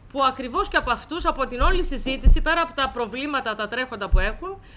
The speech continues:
το κυρίαρχο αίτημα που κατατέθηκε, το αποκριστάλλωμα αυτής της σύσκεψης ήταν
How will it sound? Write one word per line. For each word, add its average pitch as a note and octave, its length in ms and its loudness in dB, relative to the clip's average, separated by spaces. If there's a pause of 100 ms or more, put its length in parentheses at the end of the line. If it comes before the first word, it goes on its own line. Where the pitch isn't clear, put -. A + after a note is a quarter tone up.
(100)
το C#4 140 -6
κυρίαρχο D#4+ 500 -2
αίτημα D#4 400 2
που - 100 -6
κατατέθηκε, A#3 720 -2 (500)
το A#3+ 100 -4
αποκριστάλλωμα A#3 840 0
αυτής B3 240 -8
της G#3+ 140 -14
σύσκεψης F#4 380 -12
ήταν G4+ 340 -4